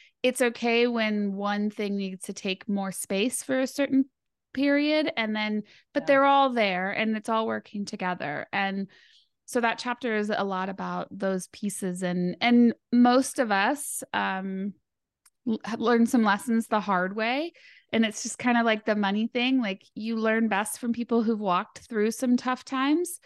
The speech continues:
Speaker 1: um,
Speaker 2: Mm-hmm.
Speaker 1: which is, I think, why I like talking at universities so much. Um,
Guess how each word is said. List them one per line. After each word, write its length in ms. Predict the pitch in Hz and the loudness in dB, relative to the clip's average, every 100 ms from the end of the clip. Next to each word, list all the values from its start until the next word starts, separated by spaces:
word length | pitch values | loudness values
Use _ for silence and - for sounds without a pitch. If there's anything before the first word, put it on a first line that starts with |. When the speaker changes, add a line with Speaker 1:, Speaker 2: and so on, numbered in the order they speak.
| - - - 185 | -20 -20 -20 -12
Speaker 1:
um, 80 | 165 | -4
Speaker 2:
Mm-hmm. 280 | 202 190 | -2 0
Speaker 1:
which 180 | 208 220 | -2 0
is, 100 | 240 - _ | -2 -4 _
I 60 | 196 | -12
think, 240 | - 247 | 0 0
why 140 | 233 214 | 2 0
I 100 | 202 | 0
like 260 | 196 196 | -2 -4
talking 380 | - 196 - 208 | -6 -8 -6 -6
at 60 | 202 | -4
universities 760 | 196 185 185 185 214 202 190 - | -4 -4 -6 -8 -8 -8 -10 -10
so 200 | 185 180 | -8 -6
much. 440 | 170 - - - - | -6 -8 -8 -10 -8
Um, 480 | 196 190 185 185 196 | -6 -6 -6 -6 -8